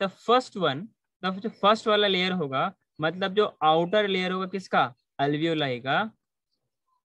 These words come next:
that is composed of, outer layer is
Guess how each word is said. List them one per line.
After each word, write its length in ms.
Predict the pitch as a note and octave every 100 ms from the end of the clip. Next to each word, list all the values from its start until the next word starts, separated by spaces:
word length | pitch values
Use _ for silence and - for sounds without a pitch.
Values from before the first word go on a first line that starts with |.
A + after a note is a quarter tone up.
| _ _ _ _
that 280 | C3+ E3+ G3
is 240 | G#3 A#3 A3
composed 920 | - - E3+ E3 E3+ E3+ E3+ D#3+ -
of, 460 | C#3 C3 D3+ G3+ A3 _ _ _ _ _ _ _ _ _ C#5+ E5+ F5+ _ _ _ _ _ _ _ _ _ _ _ _ _ _ _ _ _ _ _ _ _ A2+
outer 300 | B2+ C3+ C#3+
layer 540 | E3 D#3 D3 C#3+ C#3+
is 460 | D3+ D3+ F3+ G#3